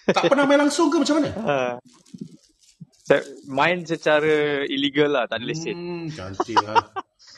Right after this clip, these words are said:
Speaker 2: Tak adalah. Maksudnya, ah, ah, ah, fa-, family saya tak recommend main mercun, tapi dia suruh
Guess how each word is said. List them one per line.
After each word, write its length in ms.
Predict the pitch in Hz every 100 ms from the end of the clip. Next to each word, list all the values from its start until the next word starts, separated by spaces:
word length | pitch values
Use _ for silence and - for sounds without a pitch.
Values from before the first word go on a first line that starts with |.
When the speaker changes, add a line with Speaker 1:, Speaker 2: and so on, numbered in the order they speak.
| 226 -
Speaker 2:
Tak 100 | 110
adalah. 280 | 110 107 104 _ _ _ _ _ -
Maksudnya, 560 | 120 139 127 139 143 143
ah, 460 | 117 113 110 110 - -
ah, 180 | 120 110
ah, 240 | 120 - -
fa-, 220 | 135 131
family 380 | 127 123 127 131
saya 160 | 135 139 _ -
tak 200 | 135 101
recommend 380 | 110 113 117 113
main 180 | 110 107
mercun, 440 | 107 - 110 101
tapi 240 | 110 - 117
dia 120 | 110
suruh 420 | - 110 107